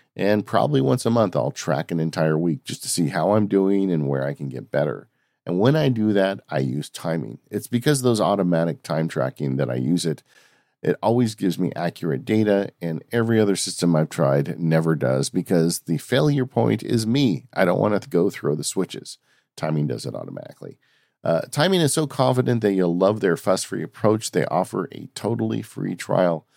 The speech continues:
Download the fourteen-day trial today by going to timingapp dot com slash focused, F O C U S E D, and save ten percent when you purchase. With Timing, you can stop worrying about time and focus on doing your best work instead.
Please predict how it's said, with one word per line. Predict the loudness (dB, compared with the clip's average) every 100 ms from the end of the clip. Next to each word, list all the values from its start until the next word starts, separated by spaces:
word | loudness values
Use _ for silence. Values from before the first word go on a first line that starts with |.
| _ _ _
Download | 2 4 2 0
the |
fourteen-day | -2 -2 0 0 2 0
trial | 0 2 2
today | 0 0 2
by | 2 0
going | 0 -2
to | -4
timingapp | -10 -4 0 2 2 0 -2 -2 -4
dot | -6 -6 -2
com | 2 2 0 -8 -20 _
slash | -2 2 2 0
focused, | 2 2 2 0 -2 -8 -18 _ _
F | -2 0
O | 0 0
C | -2 0
U | 2 2 2
S | 0 2
E | 2
D, | 2 0 0 -2 -2
and | 0
save | 0 -2
ten | 0 0
percent | 2 0 0 -2 -2
when | -2
you | -2
purchase. | -6 -8 -10 -14 -14 -16 _ _ _ _ _ -6
With | 0
Timing, | 2 2 2
you | 2
can | 0 -2
stop | 2 0 2
worrying | 0 2 2
about | 0 -2 -2
time | 0 2 2
and | 0
focus | 0 0 2 0 0
on | 0
doing | 2 2 2
your | 0 0
best | 2 2 2
work | -4 -2
instead. | -4 -2 -4 -4